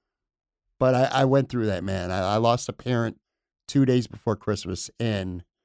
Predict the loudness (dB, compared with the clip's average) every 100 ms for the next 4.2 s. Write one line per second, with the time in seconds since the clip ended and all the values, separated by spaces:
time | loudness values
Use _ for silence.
0 | _ _ _ _ _ _ _ _ _ -2
1 | -2 0 0 2 2 2 2 2 2 2
2 | 0 0 0 0 0 2 4 2 0 -2
3 | -2 -4 -2 -2 0 -2 -2 -2 -2 -4
4 | -8